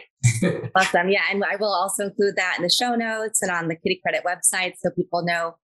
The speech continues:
Speaker 2: how to reach you. Um, is there anything that we didn't cover that you want to share with our audience today?
Speaker 1: Um, no, I think that just it, the importance, I think, we just in the conversation is just, um,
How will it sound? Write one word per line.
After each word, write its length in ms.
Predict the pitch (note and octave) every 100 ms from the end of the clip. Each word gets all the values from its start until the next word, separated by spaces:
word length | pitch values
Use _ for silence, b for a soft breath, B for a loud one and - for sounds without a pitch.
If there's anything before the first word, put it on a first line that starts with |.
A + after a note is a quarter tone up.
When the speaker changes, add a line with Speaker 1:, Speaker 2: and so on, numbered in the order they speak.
| _ _ -
Speaker 2:
how 120 | G3
to 80 | F#3+
reach 320 | F#3+ G3 -
you. 320 | E3 D#3 D#3+ - _ _ _ _ F#3+
Um, 200 | G3 F#3+
is 160 | A#3+
there 100 | A#3+
anything 320 | C4+ D4 E4
that 140 | D4+ A#3
we 80 | A#3
didn't 240 | A#3+ A3+
cover 280 | A3+ A3+ G#3+
that 140 | F3+ F#3+
you 60 | F#3+
want 180 | F#3
to 60 | F3+
share 140 | F#3+
with 100 | F3+
our 80 | F3
audience 420 | C3+ E3+ G3 G#3
today? 360 | - B3+ C#4 C#4 - _ _ _ _ _ _ _ _ _ _ _ _ _ B B _ _ -
Speaker 1:
Um, 520 | B2 C3 C3+ C#3 C3+ A#2+ B B B _
no, 320 | B2+ D3 C4+
I 120 | B2
think 320 | A#2 C#3 C#3+ D3
that 160 | C#3+
just 360 | C3 D3+ - -
it, 200 | D#3 B2+
the 120 | C#3+
importance, 400 | C#3 - D#3+ E3
I 60 | -
think, 160 | B2+
we 80 | A#2+
just 240 | A2+ A2 A#2
in 80 |
the 100 | A2+
conversation 680 | A2 A2 G2+ G2 G#2+ G#2 G#2+
is 100 | F#2+
just, 280 | G2+ - -
um, 440 | F#2+ F2+ F2+ F2